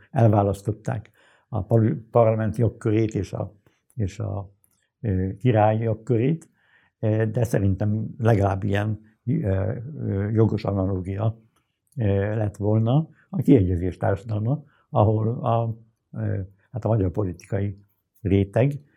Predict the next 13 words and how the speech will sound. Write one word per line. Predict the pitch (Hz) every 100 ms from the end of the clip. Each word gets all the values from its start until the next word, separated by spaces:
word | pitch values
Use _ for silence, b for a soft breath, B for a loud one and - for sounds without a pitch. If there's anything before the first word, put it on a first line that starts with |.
| b b
ö, | 107 104 107
létrehozott | 117 113 95 95 98 98 -
egy, | 104 87 - _ _
egy, | - 98 92 90
ö, | 98 101 101 - _ _ - 123
ö, | 98 95 101 104 _ _ _ _ _ 147 123 - - 127 -
politikai | 123 98 - 101
berendezkedést, | 104 98 92 95 101 95 151 - _ _ _
amely | - 107 98 104
a, | - 98 101 107 110
a | - 101 104 95 -
Habsburg | - - 113 95 110 95
birodalom | 92 113 98 95 98 110